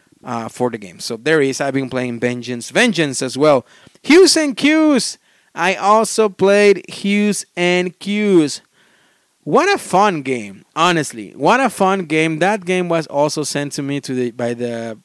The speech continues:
good, cool friends from the O P. What a fun game.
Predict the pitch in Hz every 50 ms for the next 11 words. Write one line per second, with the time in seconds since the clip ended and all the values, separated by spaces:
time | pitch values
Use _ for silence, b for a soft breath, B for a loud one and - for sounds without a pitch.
0 | _ 143 151 170 156 - _ - - 247 254 190 - 175 165 165 - - 156 135
1 | 123 120 - b b b b b _ 127 131 - - 147 156 156 - - 139 139
2 | 185 247 247 - _ _ _ _ _ _ _ _ _ _ _ _ _ _ _ _
3 | _ _ - 131 139 175 240 277 269 247 - - - 147 135 127 120 113 104 104
4 | 104 107 90